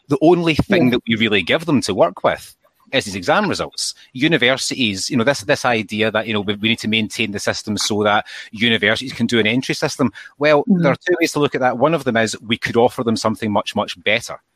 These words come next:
Speaker 1: um, than that. The other maybe side of that is if the universities are really, really set on there being, like, this kind of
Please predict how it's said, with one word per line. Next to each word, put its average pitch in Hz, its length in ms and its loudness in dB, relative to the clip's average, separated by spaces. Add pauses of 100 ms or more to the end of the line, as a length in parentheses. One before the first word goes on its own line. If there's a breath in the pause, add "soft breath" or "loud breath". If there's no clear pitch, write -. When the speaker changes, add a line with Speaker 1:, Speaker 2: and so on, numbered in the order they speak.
(400)
Speaker 1:
um, 101 320 2 (120)
than 107 240 0
that. 101 220 0 (100)
The 127 140 -2
other 139 220 4
maybe 110 280 -2
side 113 280 -4
of 113 120 -4
that 104 260 0
is 101 220 -6 (260 soft breath)
if 117 160 0
the 117 80 -12
universities 110 680 0
are 101 80 2
really, 104 300 0
really 101 240 0
set 104 340 0
on 104 160 -2
there 101 120 2
being, 104 280 -2
like, 101 140 -4
this 107 120 -2
kind 101 160 -6
of 95 100 -4